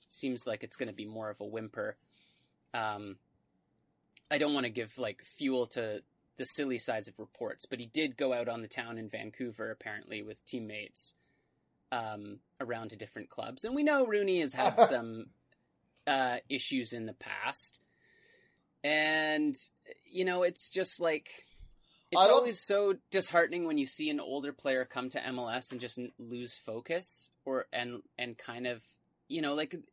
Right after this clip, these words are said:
Speaker 1: for so much of Rooney's time here, he's reinvented himself and he's shaken off some of that, like, laziness that was happening in England and, and sort of the, the party boy thing.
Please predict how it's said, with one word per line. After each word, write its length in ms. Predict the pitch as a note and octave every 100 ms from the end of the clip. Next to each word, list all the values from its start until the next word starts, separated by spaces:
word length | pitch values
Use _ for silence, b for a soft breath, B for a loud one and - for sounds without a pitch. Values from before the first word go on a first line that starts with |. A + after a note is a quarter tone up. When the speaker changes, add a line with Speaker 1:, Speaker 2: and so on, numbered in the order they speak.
| _ _ - -
Speaker 1:
for 100 | F#3
so 340 | - - G3
much 220 | F#3 F3+
of 100 | D#3
Rooney's 360 | D#3 F3 F3 D#3+
time 360 | - E3 F#3 F#3
here, 260 | D#3 A#2+
he's 200 | A#2 B2+
reinvented 600 | B2+ E3+ D#3+ C#3+ D#3 F3
himself 520 | D#3+ C3+ - A2+ G#2+
and 120 | G#2+ A#2
he's 160 | B2+
shaken 380 | - D#3+ D#3 C3
off 440 | G2+ D#3+ D#3+ - - _ _ _ _ _ _ _
some 280 | - F3+ D#3+
of 160 | D3 D3
that, 280 | C3 B2+
like, 380 | A#2+ A#2+ A2 - _ _ _ _ _ _ _ _ _ -
laziness 880 | C3 B2+ B2+ A#2+ B2+ A#2+ A2+ - -
that 120 | B2
was 140 | F#2 -
happening 440 | A2 A2 A#2+ A2
in 120 | G#2+
England 560 | G#2+ G#2+ G#2+ G#2+ G#2 G#2
and, 240 | G#2+ G#2 -
and 140 | A#2+ A2+
sort 200 | C3 A2+
of 140 | A2 - _ -
the, 300 | - A#2 A2 A2
the 80 |
party 320 | A2 - A#2+ A#2
boy 340 | G#2 A2 G#2+ -
thing. 360 | A2 G#2 G2+